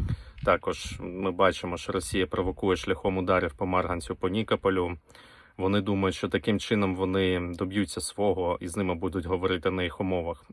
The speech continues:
Але зараз важливо інше. Важливо накопичити сили та розпочати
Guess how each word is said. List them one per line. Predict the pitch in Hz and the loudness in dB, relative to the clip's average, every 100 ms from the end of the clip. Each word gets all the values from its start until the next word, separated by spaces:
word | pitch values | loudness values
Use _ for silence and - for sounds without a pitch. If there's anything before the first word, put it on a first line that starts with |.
| - | -2
Але | 104 123 | 2 6
зараз | 117 107 - | 4 4 0
важливо | 107 95 110 101 95 90 - - - - | -4 0 0 4 2 0 -14 -20 -20 -10
інше. | - 98 - 85 82 - | -2 -2 -2 -8 -10 -10
Важливо | 101 98 104 120 107 101 92 - - | -2 -2 2 2 4 2 0 -10 -6
накопичити | 101 - - 104 98 - | -4 -4 -2 -2 -2 -4
сили | 90 - 120 123 104 - - - - - - - - - | -4 0 2 4 2 -2 -18 -20 -20 -20 -20 -20 -20 -8
та | - 98 101 | 6 8 8
розпочати | 95 - 95 - 107 98 98 90 87 | 6 0 -4 6 8 8 6 4 2